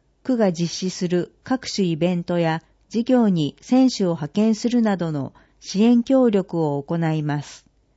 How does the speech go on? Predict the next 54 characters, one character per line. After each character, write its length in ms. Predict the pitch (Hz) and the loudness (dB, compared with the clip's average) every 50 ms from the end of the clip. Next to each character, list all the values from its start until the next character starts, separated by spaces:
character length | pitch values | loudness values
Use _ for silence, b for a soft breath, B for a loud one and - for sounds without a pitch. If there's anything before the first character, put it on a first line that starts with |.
| _ _ _ _ _ _ _ _ _ _ _ - | _ _ _ _ _ _ _ _ _ _ _ -2
ト 140 | 220 202 | -2 -2
ッ 20 | 202 | -2
プ 240 | 202 - - 262 247 | -2 -2 -2 -2 -2
ス 100 | - - | -2 -4
ポ 240 | - 262 254 254 | -2 0 0 0
ー 60 | 262 254 | 0 0
ツ 160 | - 254 240 | -2 -6 -4
チ 140 | - 262 269 | -2 0 2
ー 140 | 262 247 | 4 4
ム 120 | 220 214 196 | 4 4 2
に 160 | 185 180 175 | 2 0 0
よ 160 | 170 170 170 | 0 -2 -2
る 160 | 165 165 - | -2 -4 -6
地 280 | - - - 269 269 262 | -6 -6 -4 -2 0 0
域 160 | 240 - - | -2 -4 -6
と 140 | - 196 180 | -6 -4 -2
の 120 | 175 170 | -2 -4
触 120 | - - 170 | -4 -2 0
れ 220 | 175 190 190 190 | 0 2 2 0
合 100 | 185 185 | 0 -2
い 140 | 180 175 170 | -2 -2 -2
や 240 | 180 175 175 180 _ _ _ _ _ | -2 -4 -4 -6 _ _ _ _ _
観 280 | - 240 240 247 247 | -2 0 0 2 0
戦 260 | - - 269 262 247 247 | 0 0 2 2 2 0
機 140 | - - | -2 -6
会 240 | - - 233 226 202 | -2 0 0 2 2
の 100 | 185 170 | 0 -2
提 320 | 165 - 196 190 196 202 202 | -2 0 0 2 2 0 0
供 300 | - 214 208 202 202 202 | 0 0 0 2 2 0
を 80 | 208 | -2
通 340 | 202 - 226 214 202 190 - | -2 -2 0 0 0 -2 -2
し 60 | - | -6
て、 280 | - - 143 151 156 - _ _ _ _ _ _ | -6 -6 -6 -6 -6 -8 _ _ _ _ _ _
ス 140 | _ - - | _ -20 -4
ポ 220 | - 262 262 262 | -2 0 2 2
ー 20 | 247 | 0
ツ 160 | - 226 202 | 0 0 0
に 140 | 190 185 180 | 0 2 0
よ 120 | 175 170 | 0 0
る 140 | 165 175 170 | -2 -4 -6
地 240 | - - 262 269 262 | -6 -4 -2 -2 -2
域 160 | 240 - 226 | 0 -2 -2
の 140 | 190 180 - | -2 -2 -4
活 200 | - 170 156 - | -4 -6 -8 -6
性 280 | - - 226 220 226 | -6 -4 -2 -2 -2
化 180 | 220 - 214 208 | 0 0 0 0
を 80 | 208 202 | 0 0
進 300 | - 208 196 - 202 196 | -2 -4 -2 0 0 2
め 160 | 208 208 208 | 2 0 0
て 140 | 196 190 190 | 0 -2 -2
い 80 | 190 | -2
き 140 | - - 185 | -4 -6 -6
ま 220 | 175 175 170 175 | -4 -4 -4 -6
す。 260 | 170 - - _ _ | -6 -8 -14 _ _